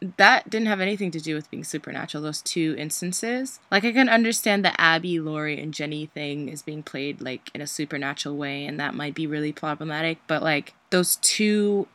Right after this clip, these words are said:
parts at the beginning with the h-, the guy who only said hi and then Ichabod being offended that he was gonna be admitted, it just seemed kinda incongruous and, like, really tropey. Like, they just did it just to fit, just to fill time. I don't know.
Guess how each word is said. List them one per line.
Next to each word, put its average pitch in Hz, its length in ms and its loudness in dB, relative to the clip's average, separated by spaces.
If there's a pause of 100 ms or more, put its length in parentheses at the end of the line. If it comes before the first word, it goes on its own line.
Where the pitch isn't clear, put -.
parts 175 380 6
at 185 80 -6
the 170 80 0
beginning 160 460 0
with 185 120 -4
the - 80 -2
h-, - 220 -10
the 170 140 -2
guy 147 200 6
who 151 140 0
only 151 200 -2
said 147 200 -2
hi 147 380 2 (240)
and 156 560 -8
then 147 180 -6
Ichabod 151 480 0
being 147 200 -4
offended 143 520 -4
that 190 120 0
he 214 100 -2
was 208 140 -4
gonna 214 180 0
be 214 140 0
admitted, 220 440 0 (480)
it 190 60 4
just 233 320 4
seemed 214 260 6
kinda 175 260 2
incongruous 143 1000 -4 (220)
and, 156 240 0
like, 151 200 0
really 160 240 2
tropey. 147 520 2
Like, 147 160 -4
they 160 120 2
just 156 240 0
did 160 160 6
it - 160 0
just - 260 0
to 160 80 -2
fit, - 380 -2 (240)
just 185 160 4
to 214 80 6
fill 180 240 6
time. 160 520 4 (180)
I 170 80 8
don't 147 120 4
know. - 180 -6